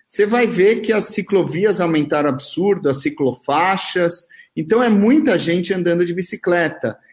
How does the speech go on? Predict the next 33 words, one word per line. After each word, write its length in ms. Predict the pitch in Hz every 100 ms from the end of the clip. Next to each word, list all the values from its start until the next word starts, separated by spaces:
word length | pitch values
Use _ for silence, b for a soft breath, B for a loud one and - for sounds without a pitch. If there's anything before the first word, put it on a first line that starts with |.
| b -
Então 320 | 151 208 233
a 80 | 226
luxação 540 | 190 190 185 - 220
acromioclavicular 960 | 262 226 202 202 175 156 147 156 196 214
passou 260 | 175 - 185
a 20 |
ser 180 | - 214
uma 180 | 233
coisa 320 | 233 233 233 240
muito 480 | 196 208 240 220
frequente 640 | - 120 117 113 107 - 139
aqui 180 | _ 113
em 60 |
São 200 | - - _
Paulo. 380 | 73 69 - _ _ B B B B _
E 180 | 262 294
existe 420 | 285 156 247 269 240
uma 160 | 190
certa 360 | - 208 208 220
controvérsia 1200 | 220 226 226 226 220 143 151 185 202 - - 135
com 140 | 135
relação 440 | 139 139 135 - 139
ao 80 | 131
tratamento 640 | 131 131 123 120 120 117
da 80 | 113
acromioclavicular, 1120 | - 117 113 110 107 - - 110 104 98 101
ou 80 | 101
seja, 340 | - 104 -
quando 240 | - 127
você 120 | 151 143
desloca 560 | - 143 185 - 156
a 20 |
clavícula 840 | - 123 113 - 127 127 - 110